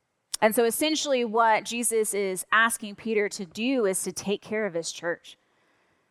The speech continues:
Take care of the followers that had been with Jesus. Take care of the disciples, the, the ones that, um, the, the people who had been following them then and the ones that would come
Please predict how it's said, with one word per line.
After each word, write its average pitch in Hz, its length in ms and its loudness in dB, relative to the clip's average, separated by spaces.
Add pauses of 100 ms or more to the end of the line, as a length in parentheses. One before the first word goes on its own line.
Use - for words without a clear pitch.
(180)
Take 247 240 8
care 254 460 4
of 202 240 -6
the 190 160 2
followers 190 880 2 (340)
that 190 120 8
had 196 200 4
been 214 400 0
with 185 200 -4
Jesus. 190 420 -4
Take 196 200 -2
care 240 280 -2
of 208 120 -8
the 175 340 4
disciples, 196 840 0 (320)
the, 180 380 6
the 196 120 -4
ones 240 600 0
that, 190 340 4 (280)
um, 190 360 2
the, 190 280 4
the 190 140 -2
people 254 380 2
who 220 100 0
had 214 160 2
been 190 140 -8
following 208 440 -2
them 185 280 -2
then 233 380 2
and 202 220 -6
the 196 120 -4
ones 196 340 -2
that 190 240 2
would 180 240 0 (1300)
come 165 360 4